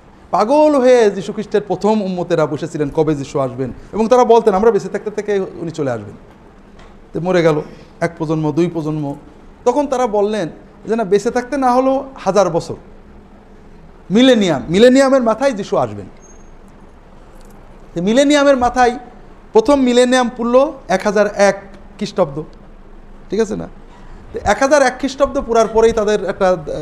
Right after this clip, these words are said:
দাওয়াত প্রচার হয়ে গেল যে যীশু খ্রিস্ট আসার সময় হয়ে গেছে। যীশু খ্রিস্টের আসতে হলে ফিলিস্তিনের জেরুজালেমে বিশ্বের ইহুদিদেরকে এক জায়গায় করতে হবে,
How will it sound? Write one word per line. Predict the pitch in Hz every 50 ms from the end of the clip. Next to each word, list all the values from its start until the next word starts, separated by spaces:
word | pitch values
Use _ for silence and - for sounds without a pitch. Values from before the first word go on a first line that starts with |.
| 151 151 156 -
দাওয়াত | 180 180 180 175 175 175
প্রচার | - 147 - 185 170 156
হয়ে | 165 175 175
গেল | 170 175 175 175 170 160 151
যে | 160 165 165
যীশু | 160 165 160 180
খ্রিস্ট | - 180 165 - 180
আসার | 160 156 175
সময় | 170 - 170 165 156
হয়ে | 160 160
গেছে। | 147 151 151 151 - - - - - - -
যীশু | 151 151 196 208
খ্রিস্টের | 214 208 214 233 220
আসতে | 202 190 185 - - 233
হলে | 226 233 240 254 277 311 - - - - - -
ফিলিস্তিনের | 208 226 262 254 - - 220 165 147 120 - - - 127
জেরুজালেমে | 170 175 185 185 196 196 214 220 240 262 277 302 - -
বিশ্বের | 156 170 - - - 208 202 180
ইহুদিদেরকে | 175 165 185 170 185 180 196 196 - 190
এক | 165 147
জায়গায় | 170 170
করতে | 170 180 180 - 190 196
হবে, | 202 226 254 294